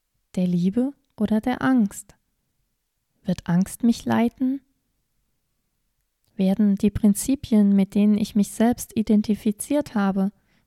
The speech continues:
und die ich benutzt habe, um mein Überleben zu sichern, um mein Leben zu strukturieren, werden diese Dinge wichtiger sein, als das Selbst zu erkennen? Hm,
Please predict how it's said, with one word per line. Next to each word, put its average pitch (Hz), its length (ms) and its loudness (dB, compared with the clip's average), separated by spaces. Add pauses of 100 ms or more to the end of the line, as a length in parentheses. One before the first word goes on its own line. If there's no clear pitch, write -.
(120)
und 202 240 0
die 196 80 -2
ich - 160 -8
benutzt 208 560 0
habe, 190 260 -4
um 196 220 2
mein 190 240 2
Überleben 202 560 0
zu 202 160 -2
sichern, 202 560 0 (600)
um 185 200 2
mein 180 200 2
Leben 214 360 0
zu - 120 -14
strukturieren, 208 1040 -2 (1300)
werden 180 320 -2
diese 220 320 -2
Dinge 220 380 0
wichtiger 233 480 0
sein, 254 420 -2 (340)
als - 240 -12
das - 240 -8
Selbst 185 540 -4
zu - 200 -6
erkennen? 247 600 -4 (2750)
Hm, 185 380 0